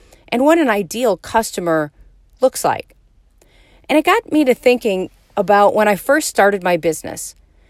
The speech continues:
And in the beginning, every customer looked ideal to me. Why? Because I didn't have any.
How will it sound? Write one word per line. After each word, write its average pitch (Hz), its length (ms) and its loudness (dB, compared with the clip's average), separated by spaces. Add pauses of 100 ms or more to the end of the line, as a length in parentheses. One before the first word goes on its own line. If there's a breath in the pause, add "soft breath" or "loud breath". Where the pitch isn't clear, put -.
(320)
And 269 100 2
in 349 120 6
the 370 80 2
beginning, 208 500 0 (140)
every 233 320 2
customer 170 720 -2
looked 208 320 0
ideal 170 380 0
to - 140 -6
me. 151 300 -8 (460)
Why? 220 420 2 (160)
Because 269 260 -2
I 330 60 2
didn't 339 280 0
have 320 260 0
any. 269 260 -4